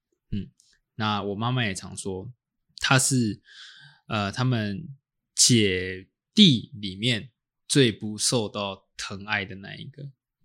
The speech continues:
就从小没有人管，所以到长大也是。然后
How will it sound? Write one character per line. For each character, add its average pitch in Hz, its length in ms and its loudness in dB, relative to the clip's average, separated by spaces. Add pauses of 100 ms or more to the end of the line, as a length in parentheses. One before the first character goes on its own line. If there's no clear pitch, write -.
就 127 300 -4
从 107 300 -4
小 107 200 0
没 98 140 -8
有 98 120 -8
人 104 260 -14
管， 127 280 -16 (200)
所 - 120 -4
以 113 40 -2
到 107 240 -4
长 98 180 -12
大 104 140 -8
也 - 140 -12
是。 - 340 -6 (420)
然 104 120 -4
后 123 420 -2